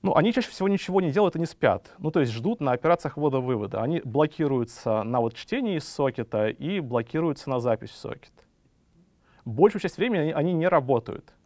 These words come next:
Именно поэтому мы и надеемся упаковать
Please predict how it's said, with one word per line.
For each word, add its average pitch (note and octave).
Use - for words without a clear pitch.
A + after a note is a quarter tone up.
Именно E3+
поэтому E3
мы D#3+
и E3
надеемся C#3
упаковать C3